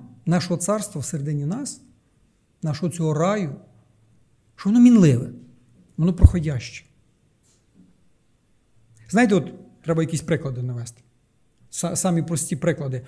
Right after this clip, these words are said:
Уявіть собі, дві однак-, однакових людини живуть в нашому місті, приблизно в однакових квартирах. Прості собі люди ходять на роботу. Одна получає людина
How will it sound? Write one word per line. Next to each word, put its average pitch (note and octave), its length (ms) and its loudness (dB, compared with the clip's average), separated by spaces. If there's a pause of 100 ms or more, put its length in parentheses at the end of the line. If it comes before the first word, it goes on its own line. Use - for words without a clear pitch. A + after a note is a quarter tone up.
Уявіть F#3 280 4
собі, D#3 220 -2
дві A3+ 340 0 (200)
однак-, F3+ 360 -2
однакових E3+ 540 -2
людини C#3 420 -2 (420)
живуть D#3 380 -2 (100)
в E3+ 40 -6
нашому D#3 320 -2
місті, F#3 420 -2 (220)
приблизно D#3 460 -2
в D3 40 -2
однакових D3+ 440 -4
квартирах. F#3 520 -6 (880)
Прості F#3 280 -2
собі E3 220 0
люди D3 200 0
ходять D#4 300 2
на G#3+ 100 4
роботу. D3+ 440 4 (800)
Одна D4 220 0
получає C#4 580 -2
людина A3+ 460 -2